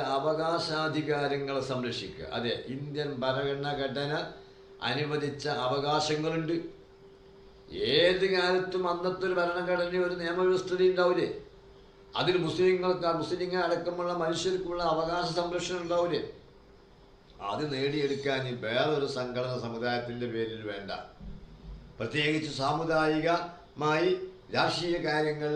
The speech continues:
സംഘടിക്കുന്നത് കൂടുതൽ ഉപകാരത്തിനേക്കാൾ കൂടുതൽ ഉപദ്രവമായേക്കാം. സമസ്തൻ്റെ നേതാക്കന്മാരുടെ സുചിന്തിതമായ തീരുമാനമാണത്. എന്നാൽ അത്തരം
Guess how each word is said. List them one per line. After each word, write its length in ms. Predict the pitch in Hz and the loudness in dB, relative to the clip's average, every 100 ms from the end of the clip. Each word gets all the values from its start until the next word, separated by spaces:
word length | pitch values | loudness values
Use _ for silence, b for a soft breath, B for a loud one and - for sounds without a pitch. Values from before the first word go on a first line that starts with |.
| 151 | 0
സംഘടിക്കുന്നത് 800 | 139 139 165 156 - 165 160 165 170 139 | -2 0 0 0 0 -2 0 0 -2 -2
കൂടുതൽ 440 | 156 175 165 170 190 - - - 123 | 0 0 4 4 2 -2 -12 -12 -2
ഉപകാരത്തിനേക്കാൾ 1040 | 156 170 196 196 - 170 165 165 156 151 151 | 2 2 2 0 0 0 0 0 2 2 0
കൂടുതൽ 220 | 147 147 147 | -2 -2 0
ഉപദ്രവമായേക്കാം. 920 | 143 139 147 151 147 151 151 151 151 - - - - | 0 2 4 4 4 4 4 2 0 -4 -12 -20 -10
സമസ്തൻ്റെ 460 | 120 135 156 147 147 | -8 -6 -6 -6 -4
നേതാക്കന്മാരുടെ 640 | 139 143 147 139 143 143 139 - | -2 0 0 -2 -4 -2 -4 -4
സുചിന്തിതമായ 720 | 123 147 139 147 151 143 139 131 | -4 -4 -4 -4 -2 0 0 0
തീരുമാനമാണത്. 640 | 135 127 131 127 117 - - - B B B B B - 160 | -2 -2 -2 0 -2 -6 -12 -16 B B B B B -6 -2
എന്നാൽ 180 | 202 190 | 2 2
അത്തരം 280 | 185 202 | 2 2